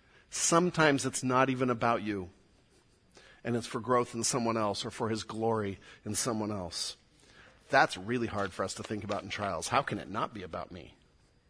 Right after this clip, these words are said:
Everything should be about me. Last verses, five through eight.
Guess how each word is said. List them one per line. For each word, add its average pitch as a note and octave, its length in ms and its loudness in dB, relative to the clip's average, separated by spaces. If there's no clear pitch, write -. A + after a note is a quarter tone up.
Everything A2+ 400 -4
should - 180 -10
be - 80 -12
about - 280 -10
me. C2 100 -16
Last C#3 360 6
verses, G2+ 460 -4
five C#3 320 2
through A#2 220 -4
eight. D2+ 180 -10